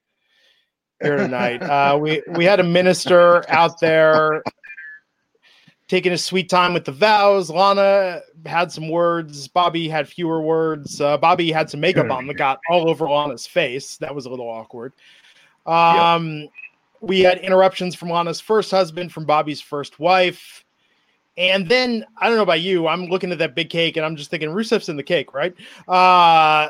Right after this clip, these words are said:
Speaker 1: before we could get to Rusev in the cake, we got Liv Morgan, which again, I had to confirm. I was like, "That's really Liv Morgan coming in there saying that, uh, you know, 'How could you do this? We had something, the way you made me feel.'"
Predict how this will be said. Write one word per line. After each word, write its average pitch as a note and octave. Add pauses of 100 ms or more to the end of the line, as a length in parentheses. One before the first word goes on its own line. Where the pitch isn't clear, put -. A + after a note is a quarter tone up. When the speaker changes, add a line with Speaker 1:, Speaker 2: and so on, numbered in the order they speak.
(140)
Speaker 1:
before G3+
we G3
could E3
get F3
to F3
Rusev F#3
in D3
the C#3
cake, G3+
we F3
got E3+
Liv F3
Morgan, F3+ (260)
which E3+
again, F3
I F3
had E3+
to D#3
confirm. G3
I F3
was D3
like, D3+
"That's D#3+
really D#3
Liv F3
Morgan F#3
coming F#3
in G#3
there E3 (280)
saying F3+
that, E3+
uh, D#3
you E3+
know, D#3+
'How E3
could C3+
you B2
do G#3
this? F#3
We D3+
had F3
something, D#3+
the C#3+
way D3+
you D3+
made D3
me C3+
feel.'" F3+